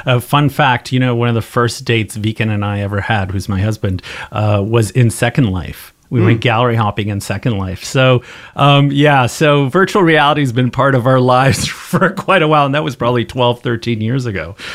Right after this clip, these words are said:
Speaker 1: So, <laughs> so, so we all have it. What's the strangest thing you've done in, in, uh, virtual reality, Dazan?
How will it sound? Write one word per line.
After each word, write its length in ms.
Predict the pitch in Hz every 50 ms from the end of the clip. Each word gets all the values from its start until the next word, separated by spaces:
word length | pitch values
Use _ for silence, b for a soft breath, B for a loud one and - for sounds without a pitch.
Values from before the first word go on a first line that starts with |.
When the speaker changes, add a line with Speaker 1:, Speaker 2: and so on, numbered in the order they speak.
| B B
Speaker 1:
So, 260 | - - - 156 156 -
<laughs> 580 | - - - - 320 302 190 220 226 185 -
so, 1000 | - 139 127 131 - - 539 - - - 240 - - - 196 - - - - 170 B B B B 220 B
so 140 | - 202 175
we 100 | 175 180
all 160 | 175 175 165
have 140 | 165 156 143
it. 100 | 135 B B B
What's 240 | 165 196 220 214 214
the 100 | 226 185
strangest 380 | - 190 185 175 156 165 147
thing 140 | - 160 151 147
you've 200 | 135 139 127 117
done 180 | 131 127 120
in, 260 | 120 117 107 110 -
in, 300 | - 123 131 120 113 117
uh, 100 | 117 117
virtual 400 | 107 107 120 120 - - 120 117
reality, 520 | 110 113 110 101 101 107 101 101 98 101 98
Dazan? 520 | 87 90 90 95 92 95 98 107 123 131